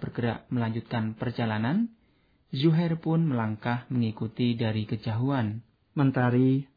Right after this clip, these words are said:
Speaker 2: sudah sampai di ketinggian. Rombongan Imam berhenti. Zuhair sudah tiba terlebih dahulu di tempat itu. Kemah pun sudah ia dirikan. Imam bertanya kepada sahabat-sahabatnya,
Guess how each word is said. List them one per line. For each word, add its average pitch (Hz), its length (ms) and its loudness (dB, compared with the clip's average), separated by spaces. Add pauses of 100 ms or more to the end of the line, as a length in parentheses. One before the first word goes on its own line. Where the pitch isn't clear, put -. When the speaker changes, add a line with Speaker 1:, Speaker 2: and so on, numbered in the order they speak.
(140)
Speaker 2:
sudah 165 240 2
sampai 165 480 2
di 107 160 0
ketinggian. 113 800 2 (640)
Rombongan 120 480 4
Imam 113 320 4
berhenti. 120 560 2 (640)
Zuhair 143 640 4
sudah 110 240 0
tiba 127 320 0
terlebih 147 320 2
dahulu 151 400 2
di 117 80 2
tempat 110 320 0
itu. 123 400 -2 (720)
Kemah 110 320 0
pun 147 400 2 (400)
sudah 156 320 2
ia 117 160 2
dirikan. 110 640 2 (800)
Imam 208 240 6
bertanya 147 480 4
kepada 113 320 0
sahabat-sahabatnya, 120 1120 0